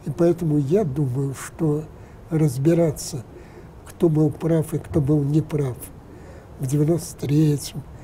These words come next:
в девяносто шестом году, в начале двухтысячных, это потом можно разобраться.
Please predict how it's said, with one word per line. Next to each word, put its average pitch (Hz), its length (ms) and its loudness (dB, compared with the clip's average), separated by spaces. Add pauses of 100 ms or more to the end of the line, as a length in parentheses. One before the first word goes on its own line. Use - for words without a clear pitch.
(240)
в 156 40 -6
девяносто 151 420 2
шестом 156 800 -6 (680)
году, 147 580 2 (1000)
в 143 260 -4
начале 160 600 4 (480)
двухтысячных, 147 760 -2 (1040)
это 202 240 -2
потом 160 380 2
можно 143 380 0
разобраться. 147 840 -2